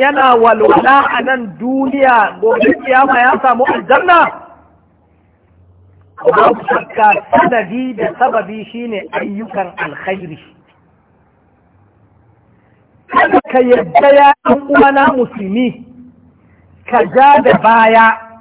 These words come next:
ko ka rena wani aiki na kwarai ko man kankantansa. Ka yi ƙoƙari, matsa wa kanka,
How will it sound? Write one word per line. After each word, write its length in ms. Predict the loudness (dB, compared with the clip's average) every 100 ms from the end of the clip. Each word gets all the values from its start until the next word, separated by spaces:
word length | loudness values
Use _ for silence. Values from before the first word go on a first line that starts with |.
| _ _ _ _ _ _ _
ko 280 | 4 4 4 2
ka 120 | 0
rena 500 | 4 6 6 4 2 -2 -8 -20 -20 _ _ _ _ _ _ _ _ _ -10
wani 420 | -2 -2 0 -4 0
aiki 520 | 0 0 -4 -10 -4
na 160 | -2 0
kwarai 360 | 2 2 0 -4 -8
ko 420 | 0 4 6 4
man 360 | 2 -2 -4 -8
kankantansa. 1160 | -4 -2 -2 -6 -6 -4 -6 -4 -4 -4 -6 -6 -8 _ _ _ _ _ _ _ _ _ _ _ _ _ _ _ _ _ _ _ _ _ _ _ _ _ _ _
Ka 120 | -2 0
yi 120 | 0
ƙoƙari, 720 | 0 2 2 4 4 2 2 -4 -12 -20 -20 _ _ _ _ _ _ _ _ _ _ _ -4
matsa 540 | 0 0 2 4 4
wa 140 | 2 2
kanka, 440 | 0 2 2